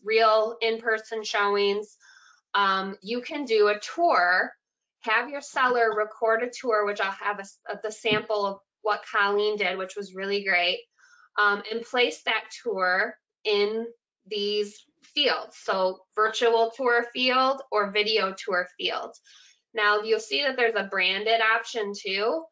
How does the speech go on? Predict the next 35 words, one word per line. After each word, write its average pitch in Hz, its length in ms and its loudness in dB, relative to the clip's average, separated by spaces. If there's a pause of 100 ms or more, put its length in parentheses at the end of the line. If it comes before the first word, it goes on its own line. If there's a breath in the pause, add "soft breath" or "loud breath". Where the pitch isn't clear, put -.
(480)
Now, 220 480 4
Anne, 254 260 2
why 226 320 6
are, 220 260 4
why 226 300 4
is 220 120 -2
there 208 400 0
so 220 300 0
many 208 240 0
different 202 320 -2
options? - 640 -4 (240)
So 208 500 2 (100)
branded 262 540 0
would 226 140 0
be 220 180 -2
where 202 120 0
you're 196 200 -2
introducing 202 680 -4
yourself, 196 480 -2 (100)
the - 140 -6
agent, 196 480 -2 (480)
um, 175 580 -2 (400)
recognizing 202 680 -2
your 180 200 -4
brokerage. 202 840 0
You 196 100 -8
could 202 140 -12
have 190 220 -6
some 185 260 -10
logos, 196 760 -2
all 196 180 0
that 196 200 -6
kind 196 140 -4
of 190 80 -8
stuff 190 340 -4